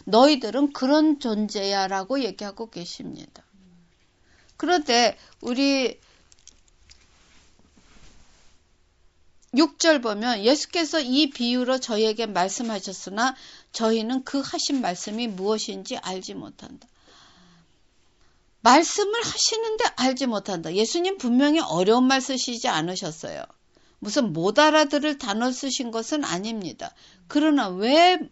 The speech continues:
못 알아듣나? 왜 무엇인지 알지 못하나? 그것은 역시 자기 가치관과 자기의 선입견을 갖고 자기의 방식으로 자기가 답을 먼저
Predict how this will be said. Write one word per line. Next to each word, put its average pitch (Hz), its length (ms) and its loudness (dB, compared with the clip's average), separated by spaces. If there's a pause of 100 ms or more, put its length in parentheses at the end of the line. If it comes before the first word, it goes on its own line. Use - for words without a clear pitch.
(120)
못 202 320 -4
알아듣나? 160 680 -4 (460)
왜 302 140 4
무엇인지 294 640 0
알지 190 360 -10
못하나? - 520 -16 (380)
그것은 311 640 0 (220)
역시 277 400 -4
자기 220 420 -6
가치관과 202 800 -6
자기의 220 560 -6 (260)
선입견을 254 680 0
갖고 254 560 -6
자기의 254 800 0 (840)
방식으로 247 640 2
자기가 247 560 0
답을 254 380 0
먼저 214 540 0